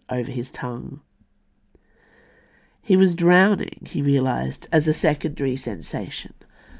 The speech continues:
Mouthful of flowers, choking. Water everywhere, dark and impossible. He had lost track of Reynard Calderon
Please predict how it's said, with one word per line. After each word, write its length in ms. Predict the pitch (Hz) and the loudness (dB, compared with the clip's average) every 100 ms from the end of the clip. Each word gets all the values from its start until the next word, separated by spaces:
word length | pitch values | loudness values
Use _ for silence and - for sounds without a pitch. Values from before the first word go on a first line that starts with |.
| - - - | -14 -12 0
Mouthful 540 | 156 147 143 - 170 | 2 2 0 -2 -2
of 80 | 185 | -2
flowers, 840 | - 151 127 117 113 123 - - - - - | 0 0 0 -2 -6 -10 -16 -20 -20 -18 -8
choking. 580 | - 127 104 - - - - _ _ - _ _ _ - | -2 -2 -2 -10 -16 -18 -20 _ _ -20 _ _ _ -2
Water 380 | 135 139 165 - | 0 2 0 0
everywhere, 640 | 143 202 170 127 - - _ _ _ _ | 0 2 0 -2 -8 -16 _ _ _ _
dark 440 | 143 123 131 127 143 | 2 4 2 0 -4
and 100 | 139 | -2
impossible. 760 | 135 - 143 - 170 127 - _ _ _ _ _ _ _ _ _ _ _ _ _ _ _ _ _ _ | -2 -4 -6 -8 -12 -14 -20 _ _ _ _ _ _ _ _ _ _ _ _ _ _ _ _ _ _
He 160 | - 214 | 4 6
had 140 | 208 | 8
lost 400 | 226 254 247 - | 10 8 8 -4
track 420 | - 233 202 - | 4 4 4 -2
of 100 | 151 | -8
Reynard 520 | 131 135 135 131 135 - | -2 0 2 0 -4 -4
Calderon 720 | 175 127 135 127 - - | -2 -2 -2 -6 -8 -10